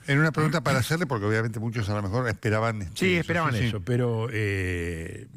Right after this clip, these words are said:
Speaker 2: prefiero decirlo yo y agradecerle a usted la oportunidad de que me permita decirlo al aire.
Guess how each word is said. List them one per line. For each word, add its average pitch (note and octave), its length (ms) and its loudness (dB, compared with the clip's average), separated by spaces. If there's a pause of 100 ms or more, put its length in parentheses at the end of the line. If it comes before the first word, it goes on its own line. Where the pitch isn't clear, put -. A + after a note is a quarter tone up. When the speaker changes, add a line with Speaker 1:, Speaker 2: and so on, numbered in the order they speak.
(140)
Speaker 2:
prefiero D3+ 420 0
decirlo C3 440 0
yo B2+ 360 -2 (560)
y G2 440 2
agradecerle G2+ 580 0
a G2+ 40 2
usted A2+ 160 -2
la G#2 60 2
oportunidad F#2 380 -2
de G#2 100 2
que G2 60 -4
me F#2 100 -2
permita F2+ 320 -2
decirlo F2 340 0
al E2+ 100 0
aire. C#2+ 420 -6